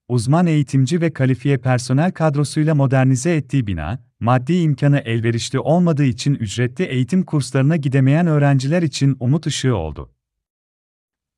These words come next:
Bağlar Belediye Başkanı Hüseyin Beyoğlu'nun, eğitimde fırsat eşitsizliğini ortadan kaldırmak amacıyla hayata geçirdiği proje ücretsiz kurslarla beraber kütüphanede de etkisini gösterdi.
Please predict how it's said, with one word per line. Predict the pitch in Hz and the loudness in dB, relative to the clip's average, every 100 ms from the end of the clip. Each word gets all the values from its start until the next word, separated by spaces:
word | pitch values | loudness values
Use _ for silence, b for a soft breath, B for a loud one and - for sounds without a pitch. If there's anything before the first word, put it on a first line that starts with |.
| - | -12
Bağlar | 92 120 131 147 180 | 0 2 4 2 2
Belediye | 156 143 147 180 | 2 2 2 2
Başkanı | 156 147 - 147 | 0 0 2 2
Hüseyin | 127 120 131 170 | 2 2 2 2
Beyoğlu'nun, | 156 123 78 73 78 147 - - | 2 0 -2 -4 -4 -4 -6 -4
eğitimde | 123 127 123 127 135 | 0 0 2 2 2
fırsat | - 120 - 175 | 0 -4 -2 -2
eşitsizliğini | 151 135 - 127 120 131 | -2 -4 -4 -4 0 2
ortadan | 139 127 123 123 135 131 | 2 -2 -2 0 0 0
kaldırmak | - 123 113 120 165 - | 0 0 0 0 0 0
amacıyla | 139 131 123 120 95 107 | 2 2 0 -2 -4 -4
hayata | 113 131 127 | -2 0 0
geçirdiği | 185 156 - 135 151 180 | 0 -2 0 -2 0 -2
proje | 127 135 139 | 0 0 0
ücretsiz | 170 139 147 - 175 | -2 0 -2 -4 -8
kurslarla | - 131 123 139 139 131 | -4 -6 -2 -2 0 0
beraber | 127 127 127 147 180 | 0 0 0 0 -2
kütüphanede | - 151 147 135 135 131 | -6 -8 0 2 2 2
de | 131 | -2
etkisini | 127 110 - 117 147 | -2 -6 -6 -2 -2
gösterdi. | 110 80 - 80 76 69 | 0 -4 -6 -8 -8 -10